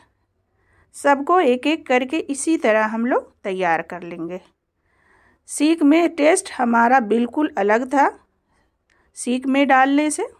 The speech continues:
बहुत ही अच्छा हमारा गल भी गया था। जब हम लोगों ने वहाँ होटल में खाए थे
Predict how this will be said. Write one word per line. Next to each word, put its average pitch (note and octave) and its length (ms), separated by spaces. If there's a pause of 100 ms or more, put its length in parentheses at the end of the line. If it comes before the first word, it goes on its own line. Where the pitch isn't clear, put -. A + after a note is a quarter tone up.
बहुत A#3 340
ही B3+ 100
अच्छा A3+ 320
हमारा A3 380
गल G#3+ 260
भी C#4+ 260
गया B3+ 280
था। E4 220 (760)
जब D4 220
हम C#4 180
लोगों C4+ 240
ने D#4+ 220 (300)
वहाँ B3+ 360 (280)
होटल B3 280
में C#4 200
खाए B3 320
थे E4+ 220